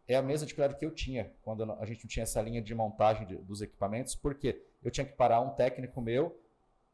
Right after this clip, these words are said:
que tá, poderia tá atendendo o cliente, trazendo receita pra empresa, pra tá lá dentro fazendo uma montagem. Aí esse técnico sai da empresa, entra outro, faz um outro padrão. Aí fa-, sai outro padrão.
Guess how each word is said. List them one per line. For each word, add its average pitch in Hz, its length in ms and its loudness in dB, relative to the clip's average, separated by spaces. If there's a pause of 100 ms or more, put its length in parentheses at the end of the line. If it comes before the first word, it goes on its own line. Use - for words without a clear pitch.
que 127 120 2
tá, 135 200 0
poderia 139 280 4
tá 147 180 4
atendendo 139 420 2
o 202 40 -4
cliente, 139 560 -2
trazendo 127 380 0
receita 147 460 0
pra 151 120 -2
empresa, 135 460 4 (100)
pra 123 120 -4
tá 127 140 2
lá 135 120 8
dentro 131 340 -2
fazendo 135 560 -2 (340)
uma 127 200 4
montagem. 131 520 6 (120)
Aí 135 100 2
esse - 160 0
técnico 139 300 2
sai 139 160 4
da 127 80 0
empresa, 147 360 0
entra 131 200 0
outro, 147 260 0 (100)
faz 131 180 2
um 135 60 0
outro 139 180 0
padrão. 120 440 2 (240)
Aí 120 120 2
fa-, - 200 -8
sai 131 360 0 (400)
outro - 220 2
padrão. 131 460 4